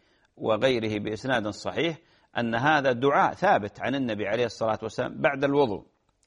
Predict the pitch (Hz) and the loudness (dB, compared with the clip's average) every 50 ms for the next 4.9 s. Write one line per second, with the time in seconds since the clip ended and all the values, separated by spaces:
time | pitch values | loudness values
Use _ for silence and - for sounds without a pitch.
0 | _ _ - - - 143 156 147 131 - 123 127 131 139 147 131 - 110 131 135 | _ _ -14 -8 -4 -2 0 0 0 0 0 0 2 2 2 2 2 2 2 2
1 | 131 120 135 156 170 - - _ _ _ _ - - 131 131 123 101 120 123 107 | 2 0 0 -2 -2 -2 -6 _ _ _ _ -8 -2 0 0 0 0 -2 -6 -8
2 | 110 - 135 135 - - 104 104 90 - - - - 127 120 123 107 117 120 123 | -6 -4 -4 -4 -2 -2 -2 -2 -2 -2 -4 -4 -4 -4 -2 -2 -2 0 2 2
3 | 127 120 104 120 120 117 110 110 113 113 117 113 110 113 113 110 101 113 120 120 | 2 2 2 0 0 0 0 0 -2 -4 -4 -4 -2 0 0 0 0 0 -4 -4
4 | 101 101 110 110 113 117 113 110 - 107 110 - - - 123 139 165 165 | -4 -4 -4 -2 -2 -2 -2 -2 -4 -6 -6 -6 -6 -2 0 0 0 0